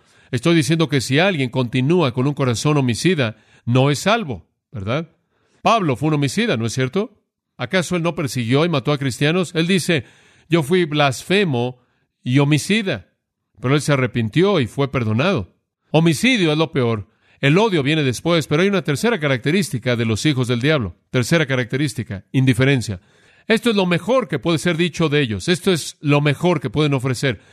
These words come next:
Son indiferentes. No todos los hijos del diablo son igualmente malos en sus acciones. Todos se caracterizan por algún nivel de actitud homicida. Todos se caracterizan por algún nivel de odio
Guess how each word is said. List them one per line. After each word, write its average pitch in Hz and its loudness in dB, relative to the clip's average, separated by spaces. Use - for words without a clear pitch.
Son 202 2
indiferentes. 156 -2
No - 0
todos 185 0
los 123 -2
hijos 170 -2
del 127 -2
diablo 156 0
son 151 -2
igualmente 139 -2
malos 139 -2
en 135 -2
sus 139 -4
acciones. 127 -2
Todos 202 2
se 160 -4
caracterizan 143 -2
por 151 2
algún 160 0
nivel 143 0
de 135 0
actitud 131 0
homicida. 131 -2
Todos 190 2
se 156 -4
caracterizan 147 0
por 147 0
algún 170 0
nivel 160 0
de 131 -2
odio 127 0